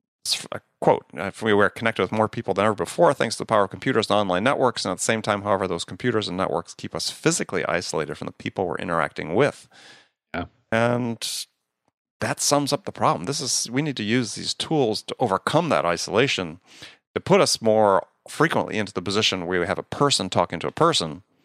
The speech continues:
Speaker 1: And if we're not doing that, then, yeah, we're not using these the right way.
Speaker 2: You know, I, I think, too, you can even just think about what you, in simple terms,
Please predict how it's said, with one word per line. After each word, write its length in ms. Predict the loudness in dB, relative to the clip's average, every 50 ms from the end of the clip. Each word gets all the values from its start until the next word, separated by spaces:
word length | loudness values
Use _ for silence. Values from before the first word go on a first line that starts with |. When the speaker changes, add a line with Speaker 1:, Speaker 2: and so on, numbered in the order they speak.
| _ _ _ _ _ _ _ _ _ _ _ _ _ _ _ _ _ _ _ _ _ _ _ _ _ _ _ _ _ _ _ _ _ -6
Speaker 1:
And 280 | -2 0 2 2 0 0
if 100 | 0 2
we're 80 | 2 2
not 140 | 2 2
doing 180 | 2 0 0 2
that, 280 | 2 2 0 0 _ -2
then, 440 | 0 0 2 2 -2 -4 -8 -12 _ _ _ -20 -10 -4
yeah, 160 | -2 -2 -2 -2
we're 60 | -2
not 140 | -4 -4 -6
using 220 | -6 -6 -6 -6 -6
these 160 | -8 -8 -8
the 100 | -6 -6
right 140 | -6 -6 -6
way. 160 | -10 -12 -12 -16 _ _ _ _ _ _ _ _ _ _ _ -16 -14 -14 -12 -10 -10 -10 -8 -2 4
Speaker 2:
You 80 | 6 6
know, 280 | 8 8 6 4 2 0 -4
I, 220 | -2 0 0 0 2
I 80 | 2 4
think, 200 | 4 4 4 6
too, 120 | 6 8
you 140 | 8 8 8
can 340 | 8 6 6 6 4 2 0 4
even 200 | 4 6 6 8
just 160 | 6 6 6 6
think 160 | 4 4 4
about 240 | 4 4 4 2 4
what 280 | 6 6 6 6 4
you, 220 | 4 4 4 4 4 0 _ _ _ -14 -4 -2 -2 -2 -2 -4 -6 -2 2 2 4
in 140 | 6 6 6
simple 260 | 8 6 4 4 4
terms, 400 | 4 6 8 8 8 6 6 4